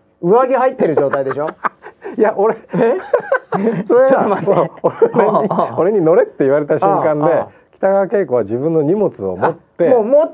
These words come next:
Speaker 1: たんだ、そこでね。ちゃんと上着も着て、
Speaker 2: そう。
Speaker 1: 寒い中、黒のピタピタニットから、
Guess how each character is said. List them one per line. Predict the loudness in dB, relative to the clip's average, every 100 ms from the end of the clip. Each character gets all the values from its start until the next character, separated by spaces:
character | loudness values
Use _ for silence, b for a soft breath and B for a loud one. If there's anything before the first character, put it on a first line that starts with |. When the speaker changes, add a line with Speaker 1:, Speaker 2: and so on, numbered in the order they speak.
| 0
Speaker 1:
た | 0 0
ん |
だ、 | 0 0
そ | 0
こ | 0
で | 0 0
ね。 | 0
ち | 0
ゃ | -2
ん |
と | 0 0
上 | 2 2
着 | 2
も | 0 -4
着 | -2
て、 | 0
Speaker 2:
そ | 0
う。 |
Speaker 1:
寒 | 0 -2 -2
い | 0
中、 | 0 0 -2
黒 | -2 0 0
の | 0 -4 -8 _
ピ | _
タ | -4
ピ | 0
タ | 0
ニ | 0 -2
ッ |
ト | -2 -2
か | -2
ら、 | 0 0